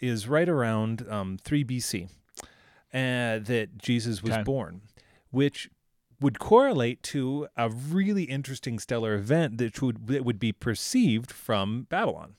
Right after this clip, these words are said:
Speaker 2: Okay.
Speaker 1: Uh, which would be, there is a s-, Jupiter, which was considered the king's, the king's planet, the wandering star.
Speaker 2: Why the king's planet?
Speaker 1: It, it, just because it's the brightest.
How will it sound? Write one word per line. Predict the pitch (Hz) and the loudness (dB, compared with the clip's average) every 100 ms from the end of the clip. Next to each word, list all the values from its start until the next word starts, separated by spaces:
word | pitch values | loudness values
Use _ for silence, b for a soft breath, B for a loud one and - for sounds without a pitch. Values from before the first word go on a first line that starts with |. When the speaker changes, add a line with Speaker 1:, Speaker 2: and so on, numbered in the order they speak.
| _ _ - | _ _ -8
Speaker 2:
Okay. | 113 107 b b b b - | -6 -6 b b b b -6
Speaker 1:
Uh, | 127 120 117 110 - | -2 0 0 -2 -4
which | 113 143 - - | 0 0 -2 -8
would | 120 117 | -6 -4
be, | 120 120 127 - _ - | -2 -2 -2 -6 _ -16
there | 123 107 113 156 196 | -16 -6 0 0 0
is | 175 123 | -2 -2
a | |
s-, | 113 - 123 104 110 | -4 -6 -10 -12 -6
Jupiter, | - 214 156 87 95 143 - | 2 2 4 0 0 -4 -8
which | 110 120 110 - | -4 -4 -4 -6
was | 123 113 - | -6 -6 -6
considered | - 120 135 117 104 | -6 -2 0 0 0
the | 104 | -4
king's, | - 139 120 117 - | -4 -2 -2 -4 -6
the | 110 113 | -6 -6
king's | - 151 143 139 127 - - | -4 -4 -2 -4 -4 -8 -10
planet, | - 123 120 104 - | -10 -6 -4 -6 -8
the | - | -4
wandering | 110 113 120 104 98 90 | 0 0 2 0 0 -4
star. | - 92 82 - _ _ B B B B B | -6 -8 -8 -12 _ _ B B B B B
Speaker 2:
Why | 143 147 | 2 4
the | 127 | 4
king's | - 135 131 | 0 -4 -4
planet? | - 62 - _ - | -8 -10 -12 _ -12
Speaker 1:
It, | 120 127 | -8 -2
it, | 131 | 0
just | 147 - | 0 2
because | 143 110 | 2 2
it's | 101 | 0
the | 90 | 2
brightest. | 113 104 - - | 4 4 -2 -16